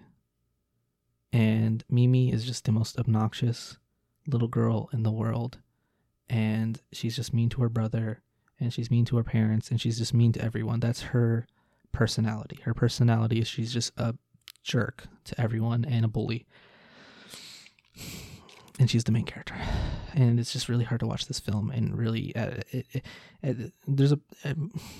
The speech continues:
you know, she steals Psycho Goreman's little gem, and she's able to control him and everything. And he keeps threatening to kill her. And I really felt like the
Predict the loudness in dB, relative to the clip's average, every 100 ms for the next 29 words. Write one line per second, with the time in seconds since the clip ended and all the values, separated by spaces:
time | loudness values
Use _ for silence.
0 | -20 -20 _ _ _ _ _ _ _ 4
1 | 6 6 4 2 6 6 6 2 4 6
2 | 8 8 8 6 4 0 2 6 6 6
3 | 2 -4 0 2 4 4 2 4 2 4
4 | 6 6 4 2 2 2 2 -2 -20 -20
5 | -20 _ _ _ _ 2 4 4 4 0
6 | -6 _ _ _ -2 0 4 4 4 6
7 | 6 8 2 0 -2 0 2 2 0 -6
8 | _ 2 6 6 6 2 -4 _ _ 2
9 | 2 6 10 12 10 8 6 6 2